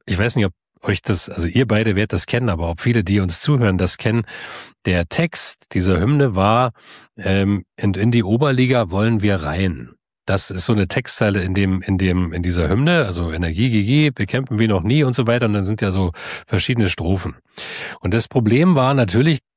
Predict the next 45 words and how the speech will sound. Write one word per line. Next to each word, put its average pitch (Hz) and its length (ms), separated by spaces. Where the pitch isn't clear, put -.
dieser 107 260
Text - 380
war 95 120
ja 120 120
gemacht 107 400
für 120 100
die 104 140
D-D-R-Oberliga, 104 1120
was 95 220
ja - 80
damals 101 420
die 92 200
höchste 104 340
Spielklasse 76 540
war. 64 200
Und 87 140
dann 135 140
spielte 156 340
Energie 123 500
ja 143 140
nach 123 300
der 131 160
D-D-R-Oberliga 104 1200
plötzlich 117 460
in 117 160
der 110 200
Amateuroberliga. 98 1400
Und 101 180
das 113 180
war 120 160
natürlich, 113 400
da 113 220
wollten 127 180
wir 123 80
überhaupt 110 300
nicht 98 160
rein. 98 340
Und 101 160
da 107 120
sind 127 160
wir 123 100
aber 113 180
erstmal 107 360
hart 104 240
aufgeschlagen. 71 720